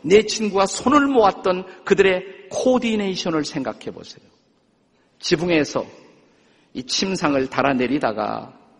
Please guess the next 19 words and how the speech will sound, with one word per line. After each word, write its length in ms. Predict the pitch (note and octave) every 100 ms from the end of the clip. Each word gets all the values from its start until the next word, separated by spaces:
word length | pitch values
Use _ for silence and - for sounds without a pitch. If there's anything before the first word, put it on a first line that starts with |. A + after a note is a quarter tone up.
| _ -
이 80 |
내 140 | A2 C#3+
친구가 560 | - - D3+ C3 B2
내 220 | - C#3 D3
귀퉁이를 540 | - - D3 A#2 A2+
붙들고 380 | - - D#3+ D3+
있지 160 | C3+
않았겠습니까? 800 | B2+ G#2+ - G#2 - G2+ - - _ _ _ _ _ _ _
보조가 520 | - F3 F#3+ F#3+ F#3 -
조금만 460 | - A#3 G#3+ F#3
끼울면 480 | - D#3 B2 - - - - _ _ _ _ _ - - - - _ -
예수님 380 | C3 C#3+ E3 A#2+
앞에 260 | C3 - D3+
가기 260 | C3 A#2+
전에 340 | A#2 A2 G#2+ G#2
미리 340 | A#2 C#3 B2
떨어져 340 | D#3 D3 G#2+
죽었을 440 | F#2+ G2+ A2 - F2
것입니다. 500 | - - - -